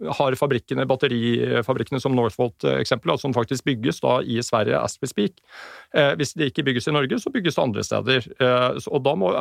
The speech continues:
må vi faktisk evne å ta et sett med beslutninger som vi må ta raskere. Og man så jo, altså, skal ikke jeg, eh, plukke opp, eh, havvind, eh, hele tiden, men, eh, det har jo det vært en kjempediskusjon. Det er klart,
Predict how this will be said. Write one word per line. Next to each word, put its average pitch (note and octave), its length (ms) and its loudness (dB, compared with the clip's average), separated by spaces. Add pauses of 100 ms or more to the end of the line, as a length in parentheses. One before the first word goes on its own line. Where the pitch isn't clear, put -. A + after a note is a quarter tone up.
(120)
må E3+ 100 0
vi E3+ 160 0
faktisk C3+ 300 -2
evne A#2+ 400 0
å - 40 -10
ta A#2 300 0 (460)
et - 80 0
sett - 220 -2
med A#2+ 120 -2
beslutninger B2 540 0
som C#3+ 100 0
vi C3+ 60 2
må C#3 160 2
ta C3 240 2 (400)
raskere. D3 540 0 (200)
Og D3+ 60 2
man D3 100 4
så C#3 200 2
jo, C#3 100 4
altså, C3 300 0
skal B2+ 160 0
ikke C3 100 0
jeg, B2 280 2 (120)
eh, A#2+ 440 0 (220)
plukke C#3 360 2
opp, - 100 -8
eh, C3 180 2
havvind, A#2 460 2
eh, A#2+ 300 2
hele A#2+ 180 -2
tiden, C3+ 240 2
men, B2+ 260 0
eh, B2 380 2
det B2 180 0
har B2 120 2
jo A#2+ 40 0
det A#2 120 -2
vært A2 180 -4
en C3+ 80 -4
kjempediskusjon. C3 720 -2
Det - 400 -4
er C3+ 80 0
klart, C#3 300 -2